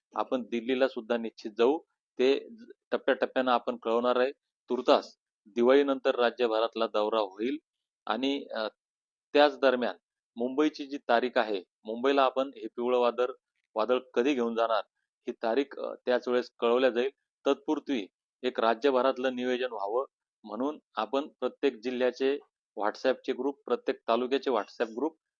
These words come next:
प्रत्येक गावाचे <coughs> वेगवेगळे ग्रुप करावे. जिल्ह्यात ज्या लोकांना घेतलं त्यांची एक निवडक लोकांचा एक ग्रुप असावा, तालुक्याचा एक निवडक लोकांचा ग्रुप असावा आणि ज्या गावात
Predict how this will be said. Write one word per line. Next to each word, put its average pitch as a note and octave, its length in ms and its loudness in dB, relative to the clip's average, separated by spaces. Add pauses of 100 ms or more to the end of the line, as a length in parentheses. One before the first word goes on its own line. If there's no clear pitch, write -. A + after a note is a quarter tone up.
(120)
प्रत्येक B2+ 380 -2
गावाचे C#3+ 420 6 (240)
<coughs> - 220 0
वेगवेगळे B2+ 480 2
ग्रुप C3 280 -6
करावे. A#2+ 340 0 (500)
जिल्ह्यात C3+ 280 6
ज्या C#3+ 180 6
लोकांना C#3+ 380 0
घेतलं A#2+ 340 0 (460)
त्यांची B2 380 -2
एक C#3 220 2
निवडक C3+ 480 0
लोकांचा C3+ 440 -2
एक C3+ 80 2
ग्रुप B2+ 280 -4
असावा, B2 340 0 (540)
तालुक्याचा C3+ 460 2
एक C#3 120 0
निवडक C3 300 -6
लोकांचा B2 360 -6
ग्रुप A#2 280 -4
असावा A#2+ 340 0 (360)
आणि B2 180 -4
ज्या C3 200 2
गावात C3+ 300 2